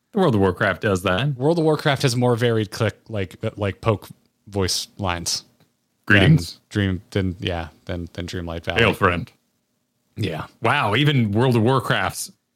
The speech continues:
Speaker 1: minute amount of options.
Speaker 2: Yes.
Speaker 1: Okay. All right.
Speaker 2: Yeah.
Speaker 1: I think I, I think I got the review I wanted. I
Speaker 2: Yeah.
Speaker 1: will be passing.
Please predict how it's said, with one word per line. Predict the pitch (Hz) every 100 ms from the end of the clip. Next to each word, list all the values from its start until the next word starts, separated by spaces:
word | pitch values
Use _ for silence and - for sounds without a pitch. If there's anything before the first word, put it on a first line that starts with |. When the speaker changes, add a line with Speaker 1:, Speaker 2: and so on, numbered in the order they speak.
| -
Speaker 1:
minute | 120 127 127 139 139
amount | 123 110 104
of |
options. | 101 95 - 80 73 - - _ _ _ _ _ _ _ _ _ _ _ _ _ -
Speaker 2:
Yes. | 113 - - - - -
Speaker 1:
Okay. | 185 247 277
All | - _ _ - 160
right. | 226 277
Speaker 2:
Yeah. | - _
Speaker 1:
I | -
think | 160 170
I, | 165
I | 175 175
think | 165
I | 165
got | 160 156
the | 160
review | 156 165 156
I |
wanted. | 151 156 180 254
I | 214 -
Speaker 2:
Yeah. | 392 392
Speaker 1:
will |
be | 139
passing. | 156 156 127 - 143 233